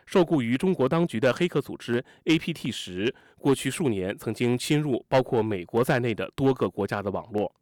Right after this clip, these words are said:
窃取知识产权和其他机密信息。英国向欧盟通报的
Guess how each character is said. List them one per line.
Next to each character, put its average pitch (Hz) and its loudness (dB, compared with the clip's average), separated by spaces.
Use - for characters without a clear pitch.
窃 147 4
取 113 -2
知 151 -2
识 135 -2
产 98 -4
权 101 -2
和 120 2
其 123 -2
他 123 0
机 135 -4
密 117 0
信 107 -2
息。 117 -2
英 143 4
国 117 4
向 127 2
欧 156 2
盟 117 2
通 160 0
报 156 4
的 110 2